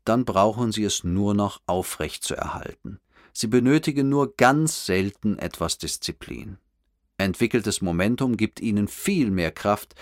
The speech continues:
als dass es kostet, um es in Gang zu halten. Ein großes Unternehmen hat viele Millionen für eine Werbekampagne ausgegeben. Die Kampagne war erfolgreich und der Umsatz schnellte nach oben. Dennoch brach der Konzern die Werbung nicht ab.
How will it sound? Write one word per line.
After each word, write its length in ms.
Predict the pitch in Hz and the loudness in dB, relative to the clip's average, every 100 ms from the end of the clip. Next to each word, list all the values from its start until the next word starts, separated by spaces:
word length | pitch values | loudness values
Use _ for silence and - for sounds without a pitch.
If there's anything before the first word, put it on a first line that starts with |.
| - - | -20 -14
als 240 | - 104 - | -2 0 0
dass 200 | 101 95 | -2 -2
es 160 | - | -4
kostet, 440 | - 120 - - - | 0 0 0 -4 -2
um 140 | 104 | 0
es 140 | 104 87 | 0 0
in 100 | 104 | 2
Gang 300 | 87 78 - | 2 0 -6
zu 160 | 76 | -10
halten. 360 | - - - - _ _ _ _ _ _ _ _ _ _ _ _ _ | -10 -12 -16 -20 _ _ _ _ _ _ _ _ _ _ _ _ _
Ein 260 | - 82 85 | -2 0 0
großes 400 | 87 123 - 113 | 2 2 2 -2
Unternehmen 580 | 101 98 95 110 117 104 | 0 2 2 2 2 0
hat 140 | 90 | -4
viele 300 | - 185 151 | -4 -2 2
Millionen 560 | 107 92 90 104 117 98 | 2 0 2 2 4 2
für 180 | - 69 | 0 -2
eine 200 | 82 76 | -2 2
Werbekampagne 760 | 85 95 - 87 85 76 71 | 2 0 -2 -4 -2 -4 -6
ausgegeben. 640 | 60 67 - 71 - - - - - - | -6 -8 -10 -12 -12 -14 -20 -20 -20 -10
Die 80 | 92 | -6
Kampagne 480 | 92 85 85 87 80 | 0 2 2 0 0
war 80 | 76 | -2
erfolgreich 840 | 71 - 110 - - 92 90 90 | -2 2 2 2 0 0 0 -4
und 280 | 85 - - | -6 -6 -4
der 100 | 80 | 0
Umsatz 400 | 120 104 87 - | 0 2 0 -2
schnellte 400 | - 90 90 87 | 0 0 0 -2
nach 160 | 85 | -2
oben. 360 | - 101 82 - _ _ - - - | -2 -4 -4 -10 _ _ -20 -16 -2
Dennoch 340 | 101 113 123 | 2 2 2
brach 340 | - 98 98 - | -2 2 4 4
der 120 | 98 | -4
Konzern 640 | - 90 85 - 92 104 | -2 -2 -2 0 0 0
die 160 | 107 82 | -2 -2
Werbung 420 | 80 82 82 87 | 0 0 0 -2
nicht 240 | 82 104 - | -2 -6 -2
ab. 300 | 147 - | -4 -4